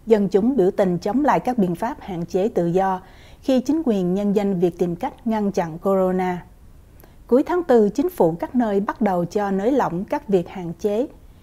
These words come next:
phát triển một ứng dụng cảnh báo corona trên điện thoại, One App, nhằm tạo điều kiện thông báo nhanh về tình trạng những người tiếp xúc với người bị nhiễm.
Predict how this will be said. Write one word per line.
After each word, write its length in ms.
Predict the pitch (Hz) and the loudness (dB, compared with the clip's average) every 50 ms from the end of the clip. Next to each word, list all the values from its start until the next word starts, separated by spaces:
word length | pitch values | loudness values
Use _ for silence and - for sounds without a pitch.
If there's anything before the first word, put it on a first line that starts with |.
| - - - - | -20 -20 -20 -4
phát 220 | - 320 330 - | -2 -2 -2 0
triển 280 | - 196 170 175 208 254 | 2 2 2 4 4 2
một 140 | 233 - - | 2 2 2
ứng 220 | 226 240 254 208 | 2 4 6 6
dụng 220 | 185 165 165 170 | 6 4 2 0
cảnh 280 | 170 - 185 175 180 196 | -2 -2 -4 -2 -2 -2
báo 220 | 196 196 190 233 | -2 -2 -4 -6
corona 580 | 226 - 240 214 202 196 190 190 196 190 185 185 | -4 -2 0 0 0 0 0 0 0 0 -2 -2
trên 200 | 175 - 202 190 | -2 -2 0 0
điện 160 | 185 175 175 | 0 0 -2
thoại, 340 | 170 - 190 175 160 156 175 - - - - - - - 208 | -4 -4 -4 -4 -4 -4 -6 -8 -12 -18 -20 -20 -16 -8 -4
One 220 | 202 202 196 185 180 | -2 -2 -2 -2 -4
App, 280 | - - 196 247 254 - - - - - - - - - - - - - - - - - - | -4 -2 -2 -4 -4 -6 -12 -20 -20 -20 -20 -20 -20 -20 -20 -20 -20 -20 -20 -20 -20 -16 -6
nhằm 220 | - 240 226 220 208 | -2 0 0 0 2
tạo 160 | - 202 202 | 2 2 4
điều 120 | 190 202 | 6 4
kiện 320 | 196 - 214 196 180 185 180 | 4 6 6 4 4 4 0
thông 240 | - 214 220 214 202 | -4 -4 -2 -2 0
báo 160 | 196 196 226 | 0 0 2
nhanh 320 | 269 285 262 240 233 226 208 - - | 2 4 4 4 4 2 0 -2 -2
về 120 | 208 196 | -2 -2
tình 220 | 185 - 196 185 180 | 0 0 0 0 0
trạng 320 | - 202 185 175 180 185 | 0 -2 -2 0 -2 -2
những 180 | 185 190 220 254 | 0 0 2 2
người 160 | 254 196 165 | 2 2 2
tiếp 120 | - 214 - | 0 -2 -2
xúc 300 | - - 285 294 - - | -2 -2 -4 -4 -2 -2
với 100 | 277 285 | 0 2
người 240 | 269 240 196 175 170 | 2 2 2 2 2
bị 140 | 165 175 | 2 2
nhiễm. 280 | 175 180 175 170 160 170 | 2 0 0 -2 -2 -4